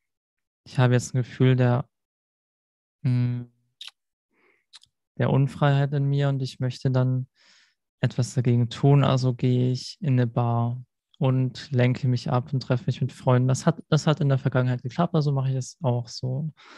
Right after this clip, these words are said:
Und dann funktioniert das zwar,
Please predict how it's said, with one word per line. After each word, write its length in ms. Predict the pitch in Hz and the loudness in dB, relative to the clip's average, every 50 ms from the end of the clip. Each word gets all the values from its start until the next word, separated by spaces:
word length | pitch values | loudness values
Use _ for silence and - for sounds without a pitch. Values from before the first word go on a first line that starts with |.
| - - - - - _ _ _ _ _ _ _ - | -20 -20 -20 -20 -20 _ _ _ _ _ _ _ 0
Und 80 | 135 127 | 0 2
dann 440 | 127 127 127 127 127 127 135 - - _ | 4 4 4 4 4 2 2 -2 -6 _
funktioniert 640 | - - 143 135 120 - - 135 131 131 139 139 | -2 2 2 2 2 2 4 4 6 6 6 6
das 340 | - 170 165 160 - - - | 4 4 4 2 -2 -8 -14
zwar, 680 | - - - 143 139 139 139 143 143 147 156 151 - | -12 -4 0 2 2 4 4 4 4 4 4 2 0